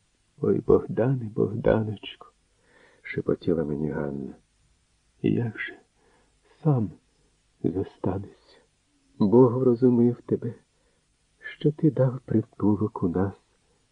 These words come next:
пані Раїні. Вона добра жінка і гарна. Буде тобі господинею і дружиною. Послухай мене, Богданочку, обіцяй мені».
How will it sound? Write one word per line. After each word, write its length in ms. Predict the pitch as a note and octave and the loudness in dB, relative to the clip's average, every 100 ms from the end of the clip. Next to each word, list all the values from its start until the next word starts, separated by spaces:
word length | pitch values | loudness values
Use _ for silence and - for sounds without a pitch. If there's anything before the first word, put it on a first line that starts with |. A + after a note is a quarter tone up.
| _ _ - | _ _ -10
пані 380 | - C#3+ G#2+ F2+ | -2 0 0 0
Раїні. 560 | E2+ F#2 E2+ F#2 F2+ - _ _ _ _ _ _ _ _ | 0 0 0 0 -2 -10 _ _ _ _ _ _ _ _
Вона 280 | E3 D3 D#3 | 0 4 4
добра 440 | C3 C#3 C3+ B2 | 6 4 4 0
жінка 420 | C3 A#2 C3 C3 | 0 0 0 2
і 140 | G2+ F#2 | 2 2
гарна. 460 | - A2+ B2+ A2+ - _ _ _ _ _ _ _ - | -2 -4 -4 -8 -14 _ _ _ _ _ _ _ -4
Буде 280 | - C3+ G#2+ | 4 6 4
тобі 260 | - F#2 | 4 4
господинею 840 | G2 A2 - F#2+ F2+ G#2 G#2+ G#2 A2 _ _ _ _ _ _ _ _ - | 4 2 2 4 4 4 2 -2 -8 _ _ _ _ _ _ _ _ -2
і 100 | - | 0
дружиною. 720 | - G2+ F#2+ F#2+ G2+ F#2+ A2 _ _ _ _ _ _ _ _ | 4 2 4 2 2 -2 -8 _ _ _ _ _ _ _ _
Послухай 480 | - E3 - F#3 - | 0 2 4 4 4
мене, 240 | F2 F2 F#2 | 2 4 4
Богданочку, 880 | G2 F#2+ A#2+ A#2 A#2+ C3 - - - _ _ _ _ _ _ _ _ - | 4 2 0 -2 -4 -10 -18 -20 -20 _ _ _ _ _ _ _ _ -6
обіцяй 540 | E3 D3+ - B2 A2+ | -2 -2 0 0 0
мені». 340 | F2 D#2+ D2+ | -2 -4 -6